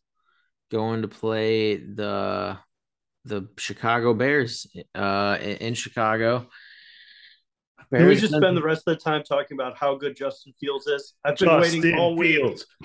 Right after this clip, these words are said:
Speaker 3: Justin
Speaker 2: <laughs> He's so
Speaker 3: Fields.
Speaker 2: good.
Speaker 3: We got a guy. Let's go. We got
Speaker 2: Yeah.
Speaker 3: a guy.
Speaker 1: So,
Speaker 2: I'm an
Speaker 1: so
Speaker 2: interim
Speaker 1: I just,
Speaker 2: Bears
Speaker 1: I
Speaker 2: fan
Speaker 1: just
Speaker 2: for
Speaker 1: want,
Speaker 2: the time
Speaker 1: just so
Speaker 2: being.
Speaker 1: if he tanks
Speaker 2: <laughs>
Speaker 1: somehow the rest of the year, whatever, we have it on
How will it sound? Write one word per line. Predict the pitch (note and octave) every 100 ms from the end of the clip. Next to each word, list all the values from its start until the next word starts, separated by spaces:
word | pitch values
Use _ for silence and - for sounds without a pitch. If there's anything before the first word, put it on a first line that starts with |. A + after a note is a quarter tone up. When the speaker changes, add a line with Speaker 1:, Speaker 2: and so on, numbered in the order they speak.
| -
Speaker 3:
Justin | - E3+ D3+ D#3 G3+ E3+
Speaker 2:
<laughs> | D#3
He's | G#3
so | E3+
Speaker 3:
Fields. | G#3+ - C3+
Speaker 2:
good. | G#3 - F#3 - -
Speaker 3:
We | D#3
got | D#3+ E3+ D#3
a | D#3+
guy. | C#3 C3+ C#3 A2 E2+ _
Let's | - C#3+ -
go. | G3+ F#3 F#3 F3+ D#3 A#2 F#2+ - -
We | C#3
got | C#3+ C3+
Speaker 2:
Yeah. | A#2+
Speaker 3:
a |
guy. | C3 A#2 F#2+ F2 _ _
Speaker 1:
So, | - C3+ C3 B2+
Speaker 2:
I'm | F#3
an | F3+
Speaker 1:
so | E3+
Speaker 2:
interim | D#3 D3
Speaker 1:
I | F3
just, | A3+ G#3+
Speaker 2:
Bears |
Speaker 1:
I | G3+
Speaker 2:
fan | G3+
Speaker 1:
just | A#3+ -
Speaker 2:
for | F3+
Speaker 1:
want, | G3+ G#3+ G#3+
Speaker 2:
the |
time | G#3+ B2
Speaker 1:
just | - G#3+
so | G3+ G3
Speaker 2:
being. | F#3+ -
Speaker 1:
if | E3 F3 -
he | G3
tanks | D#3+ F#3 E3 - D#3
Speaker 2:
<laughs> | -
Speaker 1:
somehow | - D3 C3+ C3 B2 - -
the | C3
rest | C3+ -
of | E3
the | D3+
year, | C3+ C3
whatever, | B2+ C3+ - _ _ _ -
we | C#3
have | C#3+ D#3+ F#3
it |
on | F#3+